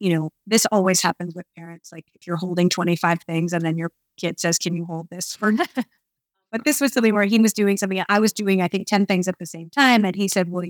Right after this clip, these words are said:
Speaker 1: you know, I want a snack," or, "Will you get me a snack?" whatever it was. And I said, "Does it look like I'm doing anything?" Sort of sarcastic. "Does it look like I'm doing," and he looked at me and sort of complete, you know, and he said,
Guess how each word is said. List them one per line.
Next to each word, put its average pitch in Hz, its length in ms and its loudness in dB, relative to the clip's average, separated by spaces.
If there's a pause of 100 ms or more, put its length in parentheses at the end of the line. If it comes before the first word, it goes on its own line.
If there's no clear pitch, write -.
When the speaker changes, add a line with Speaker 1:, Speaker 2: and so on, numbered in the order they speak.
Speaker 1:
you 190 100 -4
know, 170 100 2
I 170 100 4
want 170 160 -2
a - 20 -2
snack," 160 460 0
or, 151 100 -10
"Will 160 100 -10
you 160 120 -12 (140)
get 156 120 -20
me 165 80 -20
a 156 40 -20
snack?" - 280 -6
whatever 170 240 -14
it - 60 -20
was. 180 180 -16 (400)
And 196 120 -2
I 202 160 4
said, 196 440 -2 (680)
"Does 226 180 0
it 240 120 -2
look 254 220 2
like 262 200 4
I'm 208 180 0
doing 240 360 2
anything?" 160 240 -8 (960)
Sort 202 120 -2
of 180 80 -4
sarcastic. - 440 -4 (320)
"Does 226 100 -2
it 247 60 0
look 302 100 0
like 294 140 2
I'm 262 120 6
doing," 254 180 2
and 247 120 0
he 277 100 2
looked 330 280 0
at 339 80 -2
me 277 140 2
and 247 140 -2
sort 233 140 -6
of - 100 -20
complete, 254 480 -16
you 262 100 -2
know, 240 100 0
and 233 80 -4
he 233 60 -10
said, 262 240 -2